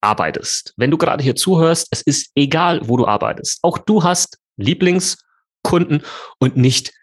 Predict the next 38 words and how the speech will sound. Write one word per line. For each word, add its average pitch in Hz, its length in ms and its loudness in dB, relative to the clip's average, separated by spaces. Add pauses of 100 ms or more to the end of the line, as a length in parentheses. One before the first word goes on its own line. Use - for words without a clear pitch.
(160)
Lieblingskunden, 101 1120 0
ja, 127 240 0 (320)
oder 107 160 2
vielleicht 113 360 -2
auch, 113 200 0 (360)
äh, 110 280 2 (160)
Mitarbeiter, 110 760 0 (260)
Leute, 123 400 2
mit 135 160 0
denen 160 120 2
du 160 60 4
irgendwie 165 320 2
zu - 140 -2
tun 185 320 0
hast, 143 320 0
bei 120 80 -2
denen 139 160 -2
du 135 60 0
vielleicht 123 240 -4
bestellen 147 440 2
musst, 127 220 -2
weil 113 100 0
du 127 60 2
im 139 80 0
Einkauf 127 480 -2
bist - 300 -4
oder 220 120 4
sonst 165 260 0
irgendwie 127 320 0 (160)
mit 104 140 -4
zu - 100 -4
tun - 200 -8
hast. - 120 -8
Das - 140 -2
haben 156 160 0
wir 151 200 2
alle 165 440 2 (380)
und 165 320 0